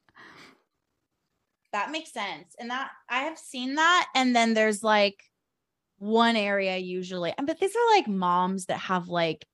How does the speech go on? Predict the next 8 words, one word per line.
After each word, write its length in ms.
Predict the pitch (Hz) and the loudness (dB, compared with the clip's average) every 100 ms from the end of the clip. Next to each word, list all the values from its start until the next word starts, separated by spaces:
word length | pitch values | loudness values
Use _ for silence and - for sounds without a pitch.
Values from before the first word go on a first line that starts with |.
| _ | _
they 260 | 208 226 254 | -4 -2 2
don't, 460 | 285 294 277 214 - _ _ _ _ _ - - _ | 2 2 0 -2 -6 _ _ _ _ _ -20 -20 _
they're, 440 | 254 294 359 294 214 _ _ - - _ _ _ | 4 6 6 2 -8 _ _ -20 -20 _ _ _
when 260 | 202 262 311 | -8 -6 -2
you 160 | 359 | 0
become 360 | 370 370 - 277 | 0 0 0 0
a 100 | 226 | 0
mother, 520 | 196 180 214 247 262 | 0 0 0 -2 -4